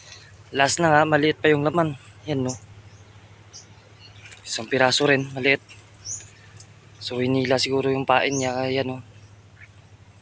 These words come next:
Lumuwag. Yan, lumuwag yung, yung lubid. Hinila siguro malaki.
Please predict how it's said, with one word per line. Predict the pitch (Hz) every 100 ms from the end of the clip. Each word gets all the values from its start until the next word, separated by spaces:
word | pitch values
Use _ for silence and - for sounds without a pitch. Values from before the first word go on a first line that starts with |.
| - -
Lumuwag. | 131 127 143 135 120 - - - - - - - - - - - -
Yan, | 127 127 117 104
lumuwag | 120 117 113 117
yung, | 120 123 123 123 117 - _ - - - - - - - - -
yung | 120 120
lubid. | 123 120 127 - - - -
Hinila | 123 123 120 120
siguro | 135 127
malaki. | 123 123 117 123